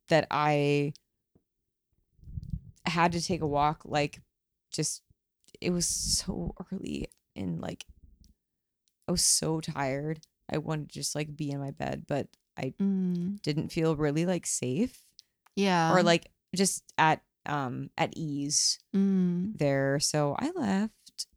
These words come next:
Speaker 1: and I went on a walk, and then eventually I went back and it was like, okay.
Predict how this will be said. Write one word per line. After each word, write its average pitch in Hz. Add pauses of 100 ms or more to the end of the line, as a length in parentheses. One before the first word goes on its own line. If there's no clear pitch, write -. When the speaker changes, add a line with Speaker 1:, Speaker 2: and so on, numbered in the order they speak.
Speaker 1:
and 190
I 180
went 190
on 226
a 320
walk, 226 (800)
and 190
then 175
eventually 160
I 151
went 151
back 139
and 143
it 143
was 139
like, 143
okay. -